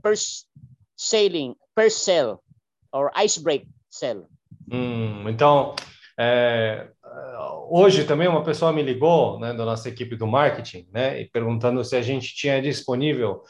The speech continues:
Speaker 2: dez toneladas desse, de um produto que a gente tá trabalhando, né, chama Diatomaceous Earth,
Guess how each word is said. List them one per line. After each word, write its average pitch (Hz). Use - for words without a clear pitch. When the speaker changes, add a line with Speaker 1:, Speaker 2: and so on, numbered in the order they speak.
Speaker 2:
dez 185
toneladas 165
desse, 113
de 120
um 131
produto 131
que 147
a 139
gente 131
tá 131
trabalhando, 127
né, 107
chama 113
Diatomaceous 120
Earth, 123